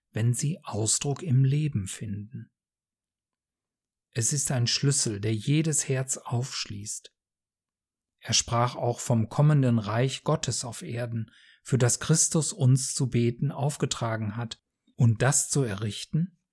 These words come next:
in Übereinstimmung mit Christi Verheißung, Baha'u'llah, der Vater, auf diese Welt gekommen ist. Innerhalb von fünf Minuten war der Fragesteller ganz bescheiden geworden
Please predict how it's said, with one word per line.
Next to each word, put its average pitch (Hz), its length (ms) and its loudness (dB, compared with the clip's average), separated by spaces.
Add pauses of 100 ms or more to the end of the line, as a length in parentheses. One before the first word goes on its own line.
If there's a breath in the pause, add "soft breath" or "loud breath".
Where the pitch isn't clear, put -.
(400)
in 117 200 4
Übereinstimmung 117 880 4
mit 110 180 0
Christi - 360 0
Verheißung, 120 760 -2 (1000)
Baha'u'llah, 113 840 2 (180)
der 113 120 2
Vater, 127 720 0 (480)
auf 135 340 2
diese 113 400 0
Welt 107 320 -2
gekommen 95 520 -6
ist. - 440 -12 (1700)
Innerhalb 170 420 10
von 151 220 6
fünf 220 340 8
Minuten 185 460 8
war 127 140 6
der 131 120 6
Fragesteller 147 640 2
ganz 135 380 6
bescheiden 165 640 2
geworden 110 460 0